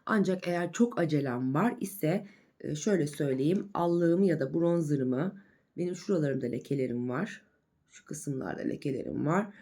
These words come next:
Özellikle buralarıma allığımı ve, e, bronzerımı sürüyorum. E, bir de alnımda lekeler var. Ona da bronzer sürüyorum. E, lekeleri onlarla, e, kapatmaya çalışıyorum. Eğer ki bir,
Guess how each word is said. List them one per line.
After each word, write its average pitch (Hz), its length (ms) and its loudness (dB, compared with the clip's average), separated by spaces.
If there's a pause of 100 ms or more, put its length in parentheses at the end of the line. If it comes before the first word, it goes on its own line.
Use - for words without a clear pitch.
(240)
Özellikle 175 540 2
buralarıma 170 480 2
allığımı 160 640 4
ve, 165 240 0 (460)
e, 139 360 -4
bronzerımı 151 520 2
sürüyorum. 202 720 4 (400)
E, 135 140 -4
bir 160 120 0
de 156 100 2
alnımda 156 540 4
lekeler 127 640 0
var. 185 240 0
Ona 165 280 2
da 120 240 -6
bronzer 139 480 -4
sürüyorum. 208 760 0 (560)
E, 151 260 0
lekeleri 156 400 0
onlarla, 170 640 0
e, 151 180 0
kapatmaya 156 540 -2
çalışıyorum. 180 640 -4
Eğer 147 340 -2
ki 202 260 -2 (220)
bir, 160 340 -2